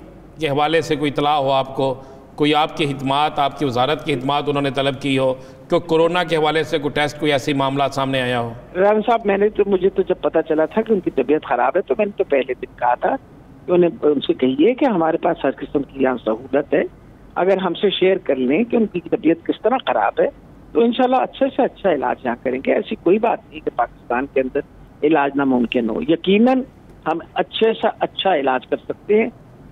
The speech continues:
Speaker 2: उनके वालिद साहब का भी अच्छा से अच्छा यहाँ इलाज किया गया था, उनका भी हम अच्छा से अच्छा इलाज करेंगे। लेकिन ये कि बताएं तो सही ना, लेकिन मेरा ख्याल है वो पसंद नहीं करती कि अपना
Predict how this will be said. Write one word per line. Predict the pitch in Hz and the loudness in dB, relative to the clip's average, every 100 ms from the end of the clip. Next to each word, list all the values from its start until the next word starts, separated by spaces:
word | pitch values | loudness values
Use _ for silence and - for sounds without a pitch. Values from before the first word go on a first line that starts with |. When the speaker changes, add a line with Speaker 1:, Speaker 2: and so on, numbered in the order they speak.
| 214 | -6
Speaker 2:
उनके | 233 254 | 0 0
वालिद | 170 156 247 | 2 0 0
साहब | - 277 285 | 0 -2 0
का | 262 | 0
भी | 226 | 2
अच्छा | 175 - 185 | 0 0 -2
से | - | -2
अच्छा | 151 - | -4 -2
यहाँ | 147 131 120 | -2 -2 -2
इलाज | 123 123 - | -2 -4 -4
किया | 131 | -4
गया | 110 123 123 | -2 0 0
था, | - 359 - - - 202 | -2 -4 -8 -20 -6 -2
उनका | 214 285 | 0 2
भी | 285 247 | 2 2
हम | 196 | 0
अच्छा | - 151 | 0 -4
से | - | -4
अच्छा | - - | -6 -4
इलाज | 131 113 110 - | -2 -2 -6 -4
करेंगे। | 127 123 - 294 - - - - | -4 -2 -2 -4 -8 -20 -14 -4
लेकिन | 226 247 | 0 4
ये | 254 294 | 4 4
कि | 277 | 0
बताएं | 165 - 156 | 0 0 0
तो | 240 320 | 0 0
सही | - - | 0 0
ना, | - 233 - - - | 0 -2 -6 -20 -14
लेकिन | 247 240 | -2 2
मेरा | 247 262 | 2 2
ख्याल | 269 269 | 2 2
है | |
वो | 269 277 | 2 2
पसंद | 277 214 240 254 | 2 0 2 2
नहीं | 269 | 2
करती | 262 214 - 233 226 | 0 -4 0 2 4
कि | 220 | 4
अपना | 202 - 190 | 2 0 -2